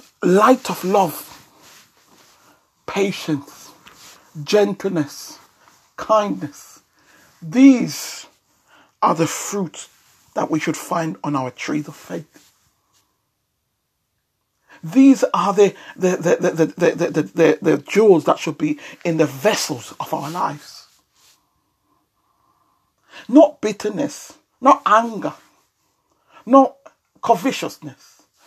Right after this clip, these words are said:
No, we should have love, kindness, patience, gentleness, and self-control. Self-control is very, very important. That's why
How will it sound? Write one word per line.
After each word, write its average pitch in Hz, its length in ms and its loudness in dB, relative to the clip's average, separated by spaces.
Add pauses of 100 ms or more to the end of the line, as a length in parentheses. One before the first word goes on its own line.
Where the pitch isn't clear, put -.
(180)
No, 165 320 -8 (480)
we 156 100 -6
should 151 220 -8
have 139 180 -6
love, 151 680 0 (1300)
kindness, 151 1040 -6 (440)
patience, - 1400 -8
gentleness, 147 760 -4 (840)
and 170 220 -2
self-control. - 640 -6 (1900)
Self-control 165 1000 2
is 143 160 -8
very, 165 220 -4
very 147 260 -6
important. - 600 -10 (2250)
That's 240 220 2
why 214 260 4